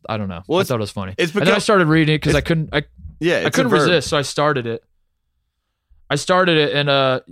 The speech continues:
Speaker 1: I'm happy to report, like, uh, I, I had to stop reading because I loved it so much, but, uh, in the, in the foreword written by Jeff Van Gundy, he called Rick Pitino coach fourteen times. I counted it up. He wrote three pages in the foreword,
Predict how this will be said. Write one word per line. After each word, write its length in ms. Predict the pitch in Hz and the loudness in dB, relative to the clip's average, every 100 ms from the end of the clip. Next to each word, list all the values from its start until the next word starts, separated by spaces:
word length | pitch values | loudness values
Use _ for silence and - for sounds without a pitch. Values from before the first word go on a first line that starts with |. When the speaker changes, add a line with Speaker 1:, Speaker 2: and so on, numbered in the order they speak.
| - | -20
Speaker 1:
I'm 240 | 87 147 160 | -10 -4 -2
happy 180 | 185 | 0
to 60 | 175 | 0
report, 520 | 156 135 147 131 123 | -2 0 -2 0 -2
like, 400 | 131 123 113 - - | -4 -4 -6 -12 -6
uh, 320 | 127 123 117 - | -2 -2 -4 -4
I, 220 | 135 143 | -4 -2
I 20 | |
had 160 | 190 202 | -2 -4
to 60 | |
stop 260 | - 160 139 | 0 0 2
reading 240 | 143 127 | 0 0
because 200 | 120 127 | -2 -4
I 60 | 117 | -2
loved 220 | 120 123 | -2 -4
it 60 | 117 | -4
so 160 | - 113 | -6 -4
much, 260 | 113 107 - | -4 -6 -8
but, 180 | 110 | -8
uh, 220 | - 113 107 | -6 -8 -6
in 100 | 117 | -6
the, 140 | 117 - | -6 -6
in 120 | 123 | -6
the 240 | 120 117 107 | -4 -4 -8
foreword 520 | - 143 156 123 113 | -6 -2 0 0 -2
written 200 | 127 127 | -4 -4
by 100 | 120 | -4
Jeff 220 | 113 120 | -4 -6
Van 180 | 120 117 | -4 -6
Gundy, 360 | 113 113 110 104 | -4 -4 -6 -8
he 100 | 117 | -8
called 380 | 131 127 123 110 | -4 -2 -4 -6
Rick 200 | 120 - | -10 -10
Pitino 360 | 117 117 110 - | -10 -8 -8 -8
coach 460 | 113 104 - - _ | -8 -8 -10 -18 _
fourteen 460 | - 131 104 120 107 | -10 -10 -8 -8 -8
times. 260 | 107 98 | -8 -8
I 60 | 104 | -8
counted 340 | 139 139 120 | -6 -4 -4
it 80 | 107 | -6
up. 180 | 98 - _ _ _ - | -10 -14 _ _ _ -2
He 60 | |
wrote 200 | 160 156 | 0 0
three 260 | - 160 190 | -2 -2 -2
pages 680 | 170 156 123 110 98 - - 120 | 0 -2 -2 -6 -8 -12 -12 -8
in 60 | |
the 80 | 120 | -8
foreword, 480 | - 123 110 98 | -6 -4 -4 -6